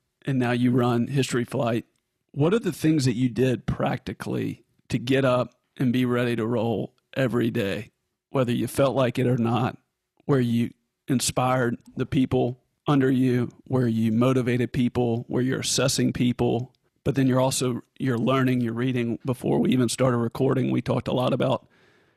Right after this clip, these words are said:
talked about history, talked about books, talked about reading. It never seems like you settled.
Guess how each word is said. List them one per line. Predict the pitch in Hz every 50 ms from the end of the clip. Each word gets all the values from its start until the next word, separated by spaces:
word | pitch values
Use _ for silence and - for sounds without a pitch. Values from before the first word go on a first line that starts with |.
| _ _ -
talked | - 123 -
about | - 113 110
history, | 117 135 143 - - - 135 123 117
talked | - - 120 - -
about | - 117 110 -
books, | 127 131 135 127 - -
talked | - 135 117 - -
about | 113 98 -
reading. | 127 127 127 127 123 127 120 113 - _ _ _ _ _ _ _ _ -
It | 151 143
never | 131 135 131 127
seems | - - 143 139 135 123
like | 127 120 113 -
you | 110
settled. | 117 - - 127 127 131 120 113 - -